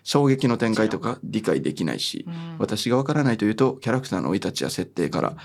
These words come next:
Speaker 2: うん。
Speaker 1: 説明からされるので、
Speaker 2: うん。
Speaker 1: されるので、
Speaker 2: うん。
Speaker 1: クソ長くてきついです。
Speaker 2: うん。
Speaker 1: たまに聞いてなくて、
Speaker 2: 影響されてるやん。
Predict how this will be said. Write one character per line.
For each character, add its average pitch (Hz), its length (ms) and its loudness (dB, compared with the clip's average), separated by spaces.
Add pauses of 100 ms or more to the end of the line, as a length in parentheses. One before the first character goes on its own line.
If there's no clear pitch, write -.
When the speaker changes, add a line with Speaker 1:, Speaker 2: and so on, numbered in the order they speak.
(140)
Speaker 2:
う - 40 -12
ん。 - 20 -10
Speaker 1:
説 - 260 0
明 110 180 4
か 107 140 0
ら 80 80 0
さ 98 140 -4
れ 90 100 2
る 90 100 0
の 64 180 -2
で、 - 160 -10
Speaker 2:
う - 60 -16
ん。 - 140 -18 (180)
Speaker 1:
さ 117 220 -4
れ 104 100 6
る 104 140 6
の - 120 2
で、 147 220 2 (120)
Speaker 2:
う 170 40 -12
ん。 170 80 -10
Speaker 1:
ク 151 80 -2
ソ 165 160 4
長 147 240 4
く 143 80 -8
て - 140 -2
き - 100 -8
つ - 140 0
い - 40 -2
で - 120 -8
す。 - 220 -8
Speaker 2:
う 170 40 -12
ん。 160 140 -10 (280)
Speaker 1:
た - 120 0
ま 156 140 6
に 151 120 4
聞 156 180 2
い 147 40 0
て 147 100 2
な 143 100 2
く 139 80 -4
て、 117 140 2
Speaker 2:
影 - 120 -2
響 170 60 -8
さ - 140 -8
れ 165 80 -8
て 170 100 -10
る 165 60 -12
や 147 60 -12
ん。 131 100 -18